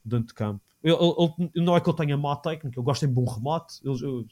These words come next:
só ver os, os primeiros jogos da época passada, principalmente, os prime-, o, quando o Sporting estava naquela dúvida: vai jogar Sporar, vai jogar o Tiago Tomás,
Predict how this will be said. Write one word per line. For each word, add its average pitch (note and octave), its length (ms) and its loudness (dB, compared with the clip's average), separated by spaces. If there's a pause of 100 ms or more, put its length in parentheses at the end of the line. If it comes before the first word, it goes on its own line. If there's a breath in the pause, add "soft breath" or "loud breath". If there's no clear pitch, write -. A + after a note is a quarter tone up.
(340 soft breath)
só C#3+ 200 0
ver D3 160 2
os, D3 140 2
os D3 220 0
primeiros D#3+ 360 0
jogos C3 320 0
da D3+ 100 0
época B2+ 180 -6
passada, A#2+ 440 -2
principalmente, B2 580 -4
os B2+ 80 -8
prime-, C#3+ 280 -6 (460 loud breath)
o, C3+ 320 2
quando C#3+ 280 4
o D3+ 40 -2
Sporting C3+ 760 -4 (120)
estava C#3+ 260 4
naquela D3 300 4
dúvida: B2+ 300 4
vai C3+ 120 6
jogar C3 180 4
Sporar, C3 540 6
vai B2+ 140 2
jogar C3 240 0
o - 20 0
Tiago B2+ 260 -4
Tomás, B2 460 -2